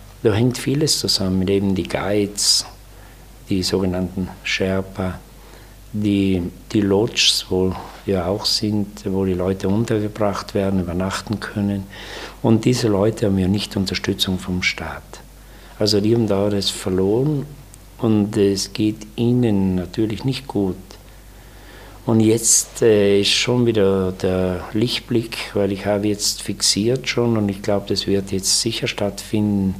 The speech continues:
Ende dieses Jahres, am sechsundzwanzigsten Dezember, breche ich auf und verbringe Silvester und einen Teil vom Jänner mit der Gruppe in Nepal. Es ist eine sehr schöne Zeit dort,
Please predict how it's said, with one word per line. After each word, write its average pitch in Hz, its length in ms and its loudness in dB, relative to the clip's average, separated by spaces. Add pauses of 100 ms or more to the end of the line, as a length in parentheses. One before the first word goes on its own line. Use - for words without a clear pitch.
(460)
Ende 117 340 4
dieses 107 480 0
Jahres, 101 640 0
am 92 180 0
sechsundzwanzigsten 101 880 0
Dezember, 107 640 0 (880)
breche 110 260 2
ich 98 140 -2
auf 98 320 0
und 104 140 0
verbringe 104 560 0 (480)
Silvester 107 880 4
und 95 360 2 (600)
einen 104 220 0
Teil 98 300 0
vom 98 260 -2
Jänner 98 400 0
mit 92 180 -2
der 90 80 -4
Gruppe 92 380 -4
in 90 160 -2
Nepal. 87 480 -4
Es 101 120 2
ist - 60 2
eine 98 200 0
sehr 95 220 -2
schöne 107 440 -2
Zeit - 400 -6
dort, - 440 -8